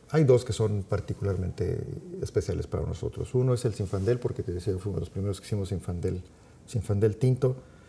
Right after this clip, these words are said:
y para eso nos fuimos a meter con los, con los creadores del Zinfandel, ¿no? Nos fuimos a meter ahí un poquito con, con los americanos que dicen que son los papás del Zinfandel.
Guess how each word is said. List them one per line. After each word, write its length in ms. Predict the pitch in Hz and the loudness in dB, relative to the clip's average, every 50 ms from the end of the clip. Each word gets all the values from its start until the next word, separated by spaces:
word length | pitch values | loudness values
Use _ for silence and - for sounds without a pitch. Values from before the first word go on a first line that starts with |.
| - - - - - - - | -20 -20 -20 -20 -20 -8 -8
y 60 | - | -4
para 180 | - - 101 104 | 2 4 4 4
eso 140 | 92 - 104 | 4 4 0
nos 140 | 95 - | 0 0
fuimos 200 | - 107 104 95 87 | 0 -2 -2 0 0
a 40 | 85 | -2
meter 340 | 82 85 - - 101 95 | -2 -2 0 0 -2 -2
con 160 | - - 92 85 | 0 -2 -2 -2
los, 140 | 76 73 - - - - - - - - - - - - - - - | -2 -4 -8 -10 -18 -20 -20 -20 -20 -20 -20 -20 -20 -20 -20 -20 -12
con 120 | - - 85 | -6 -4 -4
los 100 | 85 - | -4 0
creadores 380 | - 98 90 90 101 90 101 82 | 0 0 2 2 2 2 2 0
del 120 | 90 82 | -2 -4
Zinfandel, 560 | - - 92 90 - 82 80 80 85 87 85 | -2 0 -2 0 0 -2 -4 -2 -2 -2 -2
¿no? 120 | 82 95 127 | -2 -4 -4
Nos 160 | 131 95 - | -4 -6 -6
fuimos 220 | - 87 80 - | -10 -12 -8 -6
a 40 | 87 | -6
meter 280 | 80 - - - 90 87 | -6 -6 -4 -4 -2 -2
ahí 100 | 85 85 | -2 -4
un 80 | 80 | -4
poquito 400 | - - 82 - 92 - - 85 | -6 -8 -8 -8 -8 -6 -6 -8
con, 140 | - 107 107 - 80 - - - | -8 -8 -12 -12 -12 -16 -20 -18
con 140 | - - 80 | -14 -10 -10
los 140 | 78 82 80 | -8 -6 -6
americanos 560 | 85 90 87 85 - - - 92 90 90 82 | -6 -6 -4 -4 -6 -4 -4 -4 -4 -4 -6
que 100 | - - | -6 -6
dicen 200 | 85 76 - 85 | -6 -6 -6 -8
que 80 | - - | -8 -8
son 100 | - - | -10 -8
los 120 | 82 82 - | -8 -8 -8
papás 300 | - - - - - - | -10 -14 -12 -10 -10 -8
del 120 | - - | -8 -10
Zinfandel. 480 | - - - - - - - 85 87 | -8 -10 -12 -10 -10 -12 -10 -10 -10